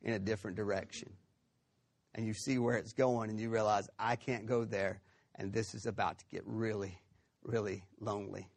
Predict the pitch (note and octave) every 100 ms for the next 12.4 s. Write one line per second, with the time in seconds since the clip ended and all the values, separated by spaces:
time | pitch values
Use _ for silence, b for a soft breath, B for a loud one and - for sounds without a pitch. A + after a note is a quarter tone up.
0 | _ A2 G#2 - _ _ _ _ _ _
1 | _ _ _ _ _ B2 B2+ B2+ A#2 -
2 | D3 A#2 A2+ - B2 A#2 A2+ - A2 -
3 | A2 - C3 A#2+ - A2 - b b -
4 | A#2 B2 A#2+ B2 C3 C3 B2 A#2+ A2+ A2+
5 | C#3 C#3 A2+ G2+ G2 _ _ _ _ _
6 | - A#2+ A#2+ A2+ B2+ B2+ A#2 A#2 - -
7 | C#3 B2 A2 - - - - - _ -
8 | A2 A#2+ A2 B2 A#2+ - G2 F2+ - -
9 | - - _ _ _ _ _ _ _ _
10 | _ _ _ _ _ _ _ _ - A#2+
11 | A2+ A2+ A#2+ - C#3+ B2 B2 A#2 - -
12 | B2 A#2 G#2